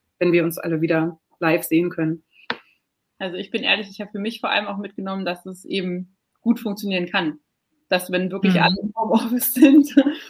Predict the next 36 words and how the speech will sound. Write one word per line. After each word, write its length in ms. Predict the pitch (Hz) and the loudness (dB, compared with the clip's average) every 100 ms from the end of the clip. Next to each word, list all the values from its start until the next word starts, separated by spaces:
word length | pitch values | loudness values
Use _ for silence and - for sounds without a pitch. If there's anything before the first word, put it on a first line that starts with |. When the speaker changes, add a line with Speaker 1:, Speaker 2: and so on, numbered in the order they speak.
| - _ - | -20 _ 0
Speaker 2:
dass 180 | 214 226 | 2 2
es 140 | 208 | -2
eben 180 | 190 190 | -2 2
tatsächlich 500 | 202 202 202 220 - | 2 4 2 0 -4
funktionieren 360 | 196 202 196 185 | -8 -4 -2 0
kann. 140 | 196 | 0
Und 40 | 175 | 0
ich 80 | 180 | -4
bin 140 | 190 | 0
ehrlich, 240 | 196 190 | 2 0
ich 100 | 180 | -2
hätte 180 | 196 190 | -6 -4
das, 260 | 170 170 - 180 175 | -4 -4 -4 -2 0
Speaker 3:
Mhm. 60 | 180 | 0
Speaker 2:
äh, 200 | 175 - _ _ _ _ _ _ _ _ _ _ _ | -4 -8 _ _ _ _ _ _ _ _ _ _ _
vor 140 | 190 | 0
der 80 | 185 | 2
Pandemie 500 | 185 214 208 214 208 | 2 0 0 -4 0
hätte 160 | 208 202 | -2 -2
ich 80 | 196 | -8
das 200 | 196 - | -8 -4
so 180 | 185 | -2
nicht 420 | 185 185 - - _ _ - | -2 -4 -8 -18 _ _ -10
unterzeichnet. 680 | 180 165 - 160 160 160 - _ _ - _ _ | -4 -4 -2 -4 -2 -6 -8 _ _ -18 _ _
Also 220 | 180 170 | -8 -4
da, 440 | 175 180 180 190 196 | 2 6 8 8 6
Speaker 3:
Mhm. 280 | 254 - - _ _ _ _ _ | 4 -2 -14 _ _ _ _ _
Speaker 2:
da 100 | 175 | -2
war 120 | 180 | 0
ich, 100 | 196 | 0
glaube 220 | 208 190 202 | 2 2 2
ich, 60 | |
Speaker 3:
Ja. 60 | 202 | 2
Speaker 2:
eher 180 | 196 202 - | 2 0 -2
wirklich, 360 | 196 202 - - | -8 -8 -6 -2
ähm, 400 | 190 180 185 | 0 0 -4